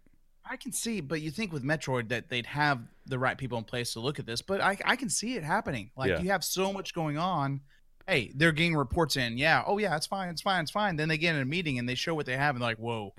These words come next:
Speaker 2: <laughs>
Speaker 1: this is
Speaker 2: That
Speaker 1: not what we signed up for.
Speaker 2: <laughs> That looks
Speaker 1: This is,
Speaker 2: bad.
Speaker 1: we need to do something. We need to do something now." I
Speaker 2: Yep.
Speaker 1: have a feeling. I'm not, I don't have, I'm not an insider here. I have a feeling something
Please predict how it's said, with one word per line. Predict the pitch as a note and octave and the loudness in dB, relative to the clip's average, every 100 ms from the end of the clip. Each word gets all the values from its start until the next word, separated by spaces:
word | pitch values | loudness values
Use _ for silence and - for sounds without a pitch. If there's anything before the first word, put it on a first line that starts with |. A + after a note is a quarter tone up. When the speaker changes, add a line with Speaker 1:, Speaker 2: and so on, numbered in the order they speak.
| G#2 - | -4 -4
Speaker 2:
<laughs> | - - | -4 -2
Speaker 1:
this | - C#3 | 0 0
is | A2 A#2+ | -2 2
Speaker 2:
That | A#2+ | 6
Speaker 1:
not | C#3 B2+ A2 D#3 | 8 6 2 -2
what | C#3 | -2
we | C#3 | -2
signed | C3 C#3+ C3 B2+ | 0 4 4 4
up | B2 | 0
for. | - A3 C#3+ | 2 2 4
Speaker 2:
<laughs> | |
That | B2 D3 | 4 4
looks | C#3 A2+ | 6 4
Speaker 1:
This | F3 | 4
is, | A2 | 2
Speaker 2:
bad. | A2+ F#2+ F#2 - - _ _ _ | 2 0 -2 -6 -10 _ _ _
Speaker 1:
we | C#3 F3 F#3+ | -2 0 2
need | F3+ | 2
to | C#3+ | 2
do | C#3 | -2
something. | C3+ D3 B2+ C3 B2+ | 0 0 0 -2 -2
We | |
need | C3+ C#3 | -2 -2
to | A#2+ | -2
do | |
something | C3 C3+ A#2 G#2+ | -2 -2 -2 -4
now." | A2 A#2 G2 G2 | -2 0 -2 4
I | C3+ | 6
Speaker 2:
Yep. | C#3 | 6
Speaker 1:
have | F#3 A3 | 6 4
a | G3 | 2
feeling. | - D#3 A#2 A#2 | 0 0 0 -4
I'm | E3 A3+ | -4 -2
not, | G#3+ | 2
I | E3+ | 4
don't | G#3 G#3 | 6 4
have, | G#3 | 4
I'm | F#3+ G#3 | 2 0
not | G3+ G3+ | -4 -8
an | F#3 | -12
insider | - C#3+ B2+ A#2+ | -2 2 4 4
here. | A#2+ A#2+ A#2+ - - _ - - | 2 0 0 -6 -20 _ -20 -2
I | C3 | 0
have | C3 | 2
a | |
feeling | D#3 C#3 B2+ A#2+ | 2 4 2 -2
something | - C#3+ B2+ | -2 0 0